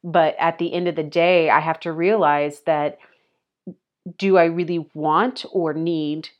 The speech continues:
to be in relationship with people who refuse to see the humanity of my family,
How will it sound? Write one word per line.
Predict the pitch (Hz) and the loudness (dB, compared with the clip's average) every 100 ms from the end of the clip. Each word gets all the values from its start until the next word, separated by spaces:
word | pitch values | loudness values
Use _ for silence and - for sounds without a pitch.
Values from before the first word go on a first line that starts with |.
| _ | _
to | 196 | -8
be | 175 170 | -2 -2
in | |
relationship | 165 160 160 165 156 165 160 | -2 -4 -6 -6 -8 -8 -6
with | 165 156 | -8 -6
people | 170 160 160 | -8 -6 -10
who | 147 180 165 156 156 | -8 -6 -4 -4 -6
refuse | 160 156 143 180 175 170 | -8 -8 -8 -6 -6 -6
to | 170 | -12
see | - 160 | -8 -6
the | 156 | -6
humanity | 147 156 151 151 147 151 | -10 -10 -8 -6 -6 -4
of | 139 139 | -6 -6
my | 135 | -12
family, | - 127 - - | -10 -12 -14 -20